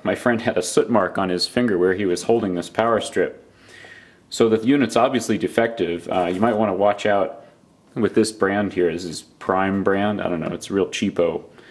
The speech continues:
bottom of the barrel, uh, power strip. So I figured we'd open it up and see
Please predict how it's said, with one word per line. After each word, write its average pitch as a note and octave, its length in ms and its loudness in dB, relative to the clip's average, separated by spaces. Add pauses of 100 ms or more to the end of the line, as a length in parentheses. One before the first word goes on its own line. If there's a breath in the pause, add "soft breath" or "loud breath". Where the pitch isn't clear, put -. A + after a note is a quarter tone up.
(360 loud breath)
bottom G#2 280 4
of F#2 60 2
the F#2 60 2
barrel, F#2+ 440 4
uh, E2+ 160 -4 (120)
power A2+ 220 2
strip. - 420 -2 (480 loud breath)
So - 140 2
I D#3 80 4
figured D#3 240 0
we'd B2 120 4
open A#2+ 240 2
it A2 60 2
up G#2 120 2
and G2 120 -6
see G#2+ 360 0